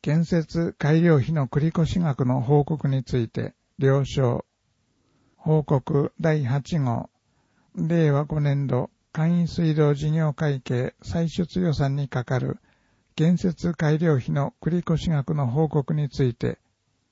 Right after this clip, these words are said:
了承。報告第九号。令和五年度簡易水道事業会計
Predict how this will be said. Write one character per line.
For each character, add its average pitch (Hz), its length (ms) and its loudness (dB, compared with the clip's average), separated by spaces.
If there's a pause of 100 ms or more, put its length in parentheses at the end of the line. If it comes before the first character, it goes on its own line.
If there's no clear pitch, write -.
了 139 300 2
承。 131 420 -4 (840)
報 156 240 2
告 147 560 0
第 143 340 0
九 185 280 2
号。 127 340 -2 (840)
令 160 280 4
和 147 100 2
五 143 160 0
年 135 240 0
度 127 320 -2
簡 170 300 0
易 156 40 2
水 180 280 0
道 160 180 4
事 151 180 -2
業 156 220 0
会 147 260 -2
計 - 360 -2